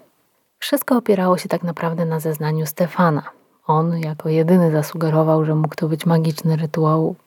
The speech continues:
Wcześniej nikt na to nie wpadł. Można by więc zastanowić się, czy aby nie miał z tym nic wspólnego sam Stefan.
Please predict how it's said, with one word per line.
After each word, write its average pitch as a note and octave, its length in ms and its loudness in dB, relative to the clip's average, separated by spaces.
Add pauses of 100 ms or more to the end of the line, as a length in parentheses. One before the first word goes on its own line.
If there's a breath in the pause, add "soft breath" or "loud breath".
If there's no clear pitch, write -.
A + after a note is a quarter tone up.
(120)
Wcześniej D3+ 440 -2
nikt D3 160 0
na D#3 80 0
to D#3 120 0
nie D#3 160 4
wpadł. E3+ 320 2 (1080 soft breath)
Można A#3+ 580 0
by F3 140 -4
więc E3+ 240 -2
zastanowić D#3 640 -4
się, E3 120 -2
czy - 160 -8 (100)
aby D#3+ 360 0
nie D#3 180 0
miał D#3 200 -2
z - 60 -14
tym E3 200 -4
nic D#3 220 -6
wspólnego D#3 760 -2
sam F3 240 -8
Stefan. - 500 -4